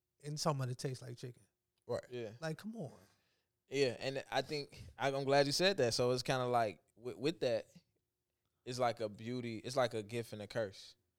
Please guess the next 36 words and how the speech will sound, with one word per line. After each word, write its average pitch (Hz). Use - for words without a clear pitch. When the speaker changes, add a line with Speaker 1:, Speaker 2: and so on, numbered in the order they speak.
Speaker 3:
'Cause 120
I 127
think 117
that 123
is 117
the, 104
soul 139
food 120
is 110
the 98
essence 120
of 101
black 104
people. -
Speaker 1:
<laughs> -
Right. 113
Speaker 3:
The 113
essence 117
of 104
not 151
just 143
us 131
on, 117
in, 127
in 127
our 120
diet. 127
Unfortunately, 117
that's 107
the 73
essence 98
of 104
us. 92
But 107
in 113
our 104